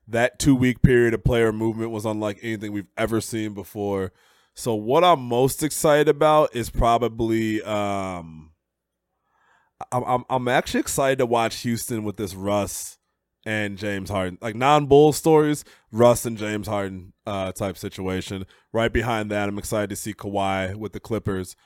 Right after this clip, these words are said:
I'm excited to see the Clippers dominate. I feel like that when you look at that roster defensively,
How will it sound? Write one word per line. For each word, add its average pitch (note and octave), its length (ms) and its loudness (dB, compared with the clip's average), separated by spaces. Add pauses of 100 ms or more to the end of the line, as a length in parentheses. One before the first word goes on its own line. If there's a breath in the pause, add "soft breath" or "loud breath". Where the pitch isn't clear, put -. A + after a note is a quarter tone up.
(220)
I'm G#2 140 -14
excited G#2+ 320 -4
to G2+ 40 -10
see - 120 -10
the G2 100 -10
Clippers G2 360 -8
dominate. F#2 600 -6
I F2+ 100 -12
feel G2+ 200 -8
like F#2+ 300 -8
that F2+ 340 -10
when G2 120 -12
you A2+ 160 -6
look A2 220 -2
at C3 120 -6
that A2 200 0
roster G#2+ 460 -2
defensively, D#3 760 -2